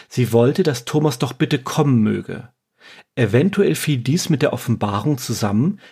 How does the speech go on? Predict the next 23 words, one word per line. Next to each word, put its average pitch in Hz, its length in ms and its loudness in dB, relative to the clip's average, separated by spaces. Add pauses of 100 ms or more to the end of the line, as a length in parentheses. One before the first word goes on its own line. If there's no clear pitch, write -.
(100)
dass 123 160 -2
Sabrina 127 480 2
Winter 147 300 0
gar 123 140 2
keine 110 340 -2
Tante, 170 560 -2 (260)
sondern 147 380 0
eine 135 260 0
etwa 127 260 0
doppelt 143 400 0
so - 200 -4
alte 127 260 0
Affäre 156 600 0
von 131 260 -2
Thomas 131 400 0
Koch - 360 -8
war. 85 360 -10 (1000)
Carla 117 400 0
Eder 131 320 0
soll 123 200 2
da 110 160 2
geantwortet 107 720 -4
haben: 123 400 -2